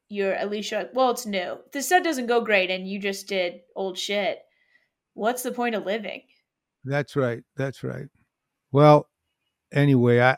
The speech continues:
Speaker 2: I just, I feel bad about how much I trashed that Louisville Comedy Club 'cause I, I'm really just bummed 'cause they don't book me. But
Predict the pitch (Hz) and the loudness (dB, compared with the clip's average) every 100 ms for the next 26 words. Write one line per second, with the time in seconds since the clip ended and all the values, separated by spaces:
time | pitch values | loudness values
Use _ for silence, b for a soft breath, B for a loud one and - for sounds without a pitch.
0 | - 139 120 - - - - - 185 123 | 2 2 2 -2 -8 -10 0 4 6 8
1 | 160 147 127 120 127 117 123 120 _ _ | 6 6 4 0 -4 -2 -4 -8 _ _
2 | _ _ - 127 127 120 - 143 135 - | _ _ -8 -6 -6 -8 -2 0 0 -2
3 | - 113 123 131 131 113 120 - 131 127 | -6 -6 -6 -4 -2 -2 -4 -4 -4 -2
4 | 127 113 - 117 107 107 - 107 - b | -2 -4 -8 -12 -14 -16 -14 -14 -14 b
5 | b b b _ 156 - 131 135 143 131 | b b b _ -20 -8 -4 0 0 0
6 | 117 104 - 123 117 - 123 92 107 _ | -2 -6 -6 -4 -6 -6 -8 -8 _ _
7 | - 120 113 82 123 - 120 101 - _ | -6 -4 -6 -4 -4 -4 -12 -16 -20 _
8 | _ _ _ _ _ _ _ 120 | _ _ _ _ _ _ _ -6